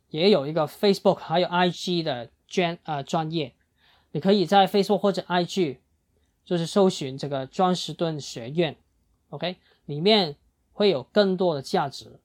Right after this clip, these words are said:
有我的贴文啊，有文章之类的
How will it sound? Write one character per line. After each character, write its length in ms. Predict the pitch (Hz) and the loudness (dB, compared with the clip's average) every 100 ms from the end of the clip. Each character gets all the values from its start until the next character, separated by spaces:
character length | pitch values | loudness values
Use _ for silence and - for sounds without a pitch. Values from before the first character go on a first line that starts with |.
| _ _ _ _ _ _ _ | _ _ _ _ _ _ _
有 140 | 156 | 2
我 240 | 175 165 131 | 4 4 0
的 220 | 139 135 | -4 -6
贴 280 | - 190 175 | -4 0 0
文 200 | 143 156 | 0 -2
啊， 300 | 147 139 - _ _ _ _ _ _ | -4 -6 -12 _ _ _ _ _ _
有 100 | 135 | -10
文 200 | 123 131 | -8 -6
章 240 | 147 180 156 | -2 -2 -2
之 120 | 160 | -6
类 180 | 156 135 | -6 -8
的 160 | - | -12